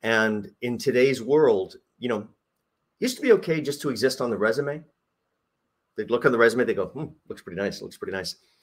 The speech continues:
But in today's world, the, if you make the good stack of resumes, the first thing they're gonna do is grab your name, take it over to LinkedIn, and let's have another look. Does it look similar over here? Does it look even more enticing over here? Does it look less? Does the person not exist?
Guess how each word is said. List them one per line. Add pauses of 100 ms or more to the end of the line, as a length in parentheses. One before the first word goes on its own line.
(380)
But
in
today's
world,
the, (640)
if
you
make
the
good
stack
of
resumes,
the
first
thing
they're
gonna
do
is
grab
your
name,
take
it
over
to
LinkedIn,
and (540)
let's
have
another
look. (520)
Does
it
look
similar
over
here?
Does
it
look (540)
even
more
enticing
over
here?
Does
it
look
less? (380)
Does
the
person
not
exist?